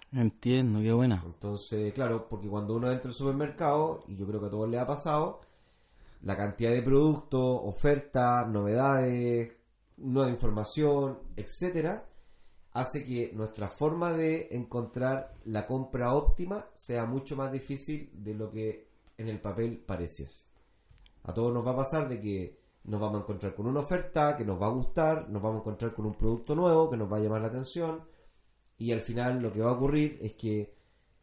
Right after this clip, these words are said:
Speaker 2: eh, eh, la mitad de las veces salgo con más cosas de las que necesito, y la otra mitad de las veces tampoco cumplo con mi restricción presupuestaria y termino gastando más de lo que al principio pensé que iba a gastar.
Speaker 1: Claro.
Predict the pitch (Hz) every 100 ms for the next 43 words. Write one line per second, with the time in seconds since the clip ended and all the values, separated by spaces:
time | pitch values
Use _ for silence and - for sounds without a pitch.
0 | _ - - 95 90 82 - - 90 85
1 | 82 92 98 120 127 123 151 147 156 151
2 | 151 - _ - 127 123 120 110 104 123
3 | 135 - 147 - 127 127 127 135 139 147
4 | 156 185 180 208 226 - _ _ _ _
5 | - 113 113 120 131 120 120 123 123 117
6 | 131 - 139 120 110 123 120 113 123 -
7 | 113 113 110 107 113 104 123 120 117 117
8 | 107 - 127 131 135 127 110 120 120 117
9 | 110 - 104 - 113 110 113 117 117 110
10 | 101 98 87 - _ _ _ - 107 113
11 | 104 117 120 107 - 107 101 87 76 69
12 | - 143 120 92